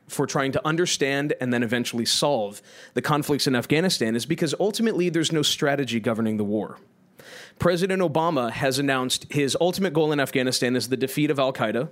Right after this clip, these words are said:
which is great. We all want that. He's announced th-, it, uh, being achieved through the development of a stable Afghan government. Great. We all want that. And he thinks that can be achieved through the development of functional Afghan security forces,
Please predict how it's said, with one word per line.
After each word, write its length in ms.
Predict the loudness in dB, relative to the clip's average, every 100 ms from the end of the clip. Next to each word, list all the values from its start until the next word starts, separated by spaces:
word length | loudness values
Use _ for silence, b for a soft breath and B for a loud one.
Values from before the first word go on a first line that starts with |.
| -8
which 140 | -4
is 80 | -4
great. 360 | 0 2 2 -2 0
We 120 | 2
all 120 | 2
want 200 | 0 -2
that. 220 | -2 -2 -8 B B B B
He's 180 | 2 2
announced 420 | 2 2 0 -4
th-, 260 | -6 -8 -4
it, 280 | 0 0 -2 -10 -10 -4
uh, 320 | -2 0 -2
being 280 | 0 2 2
achieved 600 | 0 0 0 -2 -4 -12 B -8
through 480 | 0 2 4 2 0
the 180 | -2
development 680 | 0 2 2 2 2 0 0 2
of 240 | 2 0
a 60 | -2
stable 400 | 0 2 2 2
Afghan 300 | 2 0 0
government. 420 | 0 0 -2 -2
Great. 380 | 0 2 0 -2 -2
We 220 | 2 4
all 140 | 2
want 220 | 0 -4 -4
that. 280 | -8 -8 -14 B B B B
And 340 | 0 2 2 0 0
he 180 | 0 2
thinks 220 | 2 2
that 140 | 0
can 140 | 0 0
be 140 | 0
achieved 680 | 0 0 2 0 -2 -6 -4
through 260 | 0 2
the 60 | 2
development 640 | 0 2 2 2 -2 -2 0
of 340 | 0 0 -2
functional 920 | -6 -10 -4 0 0 0 0 2 2 0
Afghan 420 | -4 -2 -2 0
security 420 | -2 -2 -2 0
forces, 500 | -2 -4 -4 -8 -12